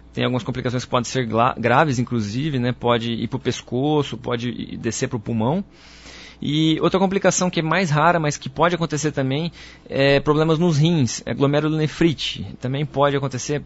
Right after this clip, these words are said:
é mais raro, mas são complicações que acontecem por amidalites, por infecções na garganta.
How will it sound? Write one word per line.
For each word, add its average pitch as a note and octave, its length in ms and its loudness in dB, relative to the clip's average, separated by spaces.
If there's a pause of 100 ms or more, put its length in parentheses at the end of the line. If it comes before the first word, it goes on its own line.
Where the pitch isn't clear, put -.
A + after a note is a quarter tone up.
(140)
é C3+ 100 0
mais E3+ 200 4
raro, D#3+ 260 8
mas F3 120 4
são G3+ 120 0
complicações F#3+ 600 2
que F#3 240 -4 (380)
acontecem D#3 500 0
por F3 380 -2
amidalites, E3 580 2
por D3+ 460 0
infecções C#3 540 -4
na C#3 120 -4
garganta. C#3+ 480 -4